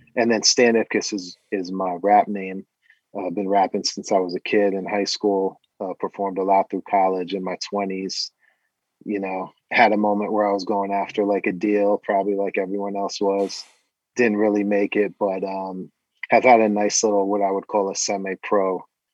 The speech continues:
rap career with, with some decent highlights. And, um, even in the past year, I've had some highlights as I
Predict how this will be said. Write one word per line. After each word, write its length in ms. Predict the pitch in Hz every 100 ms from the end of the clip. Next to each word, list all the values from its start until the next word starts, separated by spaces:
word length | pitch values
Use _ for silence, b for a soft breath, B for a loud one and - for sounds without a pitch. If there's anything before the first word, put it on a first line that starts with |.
| _ -
rap 260 | 107 92 -
career 580 | 104 98 98 95 87 -
with, 240 | 104 92 - - b b b _ 127
with 120 | 120
some 200 | 127 117
decent 380 | 131 123 127 110
highlights. 760 | 120 113 113 110 - - - -
And, 300 | 113 107 101
um, 500 | 104 104 101 101 92 - -
even 260 | 110 110
in 80 | 101
the 80 | 98
past 360 | - 98 -
year, 180 | 104 95
I've 100 | 90
had 180 | 98 90
some 180 | 95 90
highlights 420 | 90 90 90 -
as 140 | 92 90
I 180 | 92